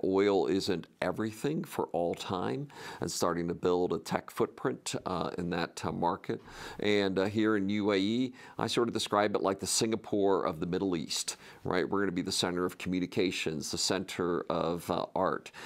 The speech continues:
the center of business, of transportation, you know, of, uh, ports, and, uh, uh, every aspect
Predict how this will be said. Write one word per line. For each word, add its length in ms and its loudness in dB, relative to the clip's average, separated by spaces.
the 100 -2
center 720 2
of 440 0
business, 540 2
of 140 -2
transportation, 1080 -2
you 80 4
know, 260 2
of, 400 0
uh, 140 2
ports, 560 0
and, 260 -2
uh, 160 -2
uh, 180 0
every 320 4
aspect 640 0